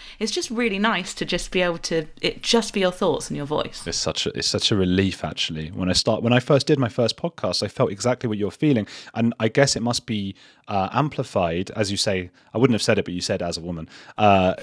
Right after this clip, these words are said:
Speaker 2: <laughs> do you, you must, you always feel like people are just looking at how you look, right?
Speaker 1: Yeah, they, it's really, it's a huge thing. And I, I don't really know why, and I don't know why people have to comment on anything really that you're wearing, but we see it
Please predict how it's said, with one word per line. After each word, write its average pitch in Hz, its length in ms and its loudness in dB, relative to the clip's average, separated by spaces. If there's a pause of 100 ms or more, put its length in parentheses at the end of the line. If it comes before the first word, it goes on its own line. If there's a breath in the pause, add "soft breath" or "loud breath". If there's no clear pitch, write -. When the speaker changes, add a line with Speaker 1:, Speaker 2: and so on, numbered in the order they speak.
Speaker 2:
<laughs> 208 180 -8
do 127 120 -2
you, 113 200 -6
you 104 40 -8
must, 104 240 0
you 98 220 -2
always 101 340 4
feel 95 320 2
like 76 120 -6
people 87 220 -4
are 85 120 -2
just 78 140 0
looking 90 320 -2
at 78 80 -4
how 80 160 -6
you 78 400 -4
look, 87 400 -2
right? 76 240 -6 (220)
Speaker 1:
Yeah, 262 520 -2
they, 262 140 4
it's - 360 -6
really, 277 480 0
it's 247 140 0
a 233 40 -2
huge 254 420 0
thing. - 380 -2
And 190 120 2
I, 202 100 2 (220 loud breath)
I 240 60 2
don't 277 140 2
really 254 160 2
know 240 240 6
why, 220 380 2
and 170 160 -4
I 180 60 -4
don't 196 200 -2
know 202 140 0
why 190 160 0
people 190 400 -4
have 190 300 -2
to 196 80 -6
comment 175 560 -2 (100)
on 180 160 -2
anything 180 560 -2
really 170 340 -2
that 160 220 -6
you're 165 140 -4
wearing, 185 320 0
but 160 180 -2 (320 loud breath)
we 190 140 0
see 220 320 4
it 170 200 2